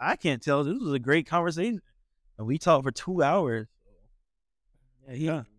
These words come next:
Speaker 2: bruh, the only thing bruh saw was that green. He was like, "I got it.
Speaker 1: <laughs>
Speaker 2: I'm gonna get the money."
Speaker 1: But yeah.
Speaker 2: That's, well, that's interesting. But, like, I would say for you, though, like, that was only, I was about to say that was only a couple months ago, but that's damn, damn near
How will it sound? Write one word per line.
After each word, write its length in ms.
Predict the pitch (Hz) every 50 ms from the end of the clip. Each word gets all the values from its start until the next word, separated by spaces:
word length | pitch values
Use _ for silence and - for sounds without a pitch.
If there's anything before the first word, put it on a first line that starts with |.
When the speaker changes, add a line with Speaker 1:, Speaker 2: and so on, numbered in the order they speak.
| _ _ _ _ _ _ _ -
Speaker 2:
bruh, 260 | 143 151 170 139 110 123
the 60 | 135
only 200 | 147 156 170 175 -
thing 160 | 170 160 147
bruh 180 | 139 143 147 143
saw 200 | - - 131 120
was 180 | 113 113 110
that 220 | 107 107 101 90 90
green. 260 | 120 135 151 147 139
He 260 | 127 117 113 127 127
was 100 | 120 95 98
like, 160 | 90 90 - _ -
"I 80 | 131 - _ _ _ -
got 260 | 214 - - - - -
it. 180 | 440 302 269 - -
Speaker 1:
<laughs> 60 | 508
Speaker 2:
I'm 380 | 302 262 233 113 - - 143
gonna 140 | 143 135 127
get 240 | 110 120 165 147 107
the 100 | 113 104
money." 340 | 113 123 123 110 98 95 _ _ _ _ _ _ _ _ _ _ _ _ _ _ _ _ _ _ -
Speaker 1:
But 120 | 104 104
yeah. 380 | 104 104 127 156 165 139 110 - - _ _ _ _ _ _ _ _ _ _ _ _ -
Speaker 2:
That's, 340 | 139 156 180 - - - _ _ _ _ _ _ _ _ _ -
well, 100 | 147 151
that's 140 | 170 180 -
interesting. 720 | - 156 190 202 - 156 135 120 113 - - 113 110 117 110
But, 220 | 110 143 156 160 127
like, 320 | 156 147 143 139 113 - _ _ _ _ _ _ _ _ _ _ -
I 100 | 170 226
would 140 | 233 208 -
say 180 | - 185 170
for 100 | 156 147
you, 200 | 131 147 175 185
though, 180 | 151 135 120 120
like, 220 | 120 120 117 117
that 120 | 139 170 214
was 100 | 208 165
only, 400 | 139 135 139 135 127 117 107 104 - _ _ _ _ _ _ _ _ _ _ _ _ _ _
I 120 | - 180 262
was 80 | 359
about 140 | 277 240 214
to 60 | 175
say 140 | - - 208
that 100 | 190 185
was 120 | 185 170 165
only 220 | 147 160 165 151
a 40 | 135
couple 200 | - 185 180 160
months 240 | 135 160 233 269 -
ago, 140 | 143 143 135
but 180 | 131 127 120
that's 200 | 147 208 247 196
damn, 520 | 156 135 143 156 170 180 180 180 139 123 127
damn 240 | 165 175 190 190
near 260 | 196 190 190 190 185